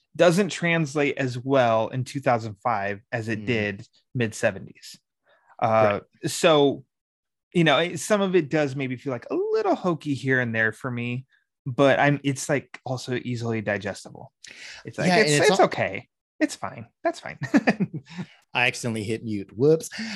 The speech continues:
Speaker 2: Uh,
Speaker 1: Oh,
Speaker 2: I
Speaker 1: no.
Speaker 2: mean, it's almost one of those things that's like, you know, if I had read this in two thousand five,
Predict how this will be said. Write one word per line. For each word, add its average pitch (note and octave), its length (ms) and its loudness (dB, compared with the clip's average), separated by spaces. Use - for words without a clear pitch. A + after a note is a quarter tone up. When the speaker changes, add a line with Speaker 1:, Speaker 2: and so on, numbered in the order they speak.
Speaker 2:
Uh, C#3 220 4
Speaker 1:
Oh, A3 80 6
Speaker 2:
I - 20 4
Speaker 1:
no. - 120 4
Speaker 2:
mean, F3+ 80 4
it's E3 120 -4
almost G#3 280 2
one F3 100 0
of C3 60 0
those B2+ 220 -2
things B2 360 -6
that's A2+ 220 -6
like, A2+ 200 -2
you C#3 140 -2
know, B2+ 140 2
if - 320 -4
I D3 200 0
had D3+ 280 -2
read A#2+ 460 0
this A2 800 -4
in C3+ 220 0
two A#2 160 -6
thousand G2 480 -8
five, - 320 -12